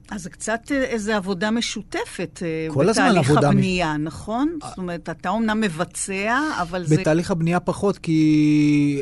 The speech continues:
Speaker 2: אה, רוב בוני הכינורות בונים, ואז מציגים את מה שהם בנו. אם הוא לא אוהב את זה, אז הוא לא ייקח את זה גם.
Speaker 1: באמת, איזה, איזה אירועים ככה... מה קורה כשיש באמת חילוקי דעות? ש-
Speaker 2: אם יש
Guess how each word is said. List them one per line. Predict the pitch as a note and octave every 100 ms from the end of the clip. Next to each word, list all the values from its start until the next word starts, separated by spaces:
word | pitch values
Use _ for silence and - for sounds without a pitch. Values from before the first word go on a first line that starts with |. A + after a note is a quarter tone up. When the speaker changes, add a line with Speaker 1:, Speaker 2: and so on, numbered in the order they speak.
| D3
Speaker 2:
אה, | C#3 C#3 C#3
רוב | C#3 F3+ D#3
בוני | F3+ F3
הכינורות | E3 E3+ D#3+ E3+
בונים, | C3+ D3+ D#3 E3+ F3+ F#3 F3 - D3
ואז | A#2+ C3+ C#3 D#3+
מציגים | D#3+ D3+ - C3 C#3+ D3
את | C3
מה | C3
שהם | - C3+ A#2
בנו. | A#2+ C3 A2+ - -
אם | C3+
הוא | C#3
לא |
אוהב | C#3 C#3+ C#3
את | C#3+
זה, | C#3+ C3+
אז | A#2+
הוא | A#2+
לא |
ייקח | A#2+ - G3+
את | G#3
זה | B2
גם. | G2 F#2+ B2+
Speaker 1:
באמת, | A3+ D4 -
איזה, | C4+ C4+ D4+ A#3
איזה | C#4+ D4 F4 C#4+ A#3+ -
אירועים | F3+ E3+ G#3+ C4 A#3+ A3 G3+
ככה... | G#3+ F#3+ - F3 E3+ E3 E3 E3 E3 -
מה | F#3+ A#3+
קורה | C#4+ A3 A3
כשיש | - A3 G3 G#3
באמת | F#3+ F#3+
חילוקי | - G3 F#3 G3
דעות? | E3+ F#3 G#3 G3 F3+ E3+ D#3+ -
ש- | - E3
Speaker 2:
אם | F#3+ G3+
יש | G3+ -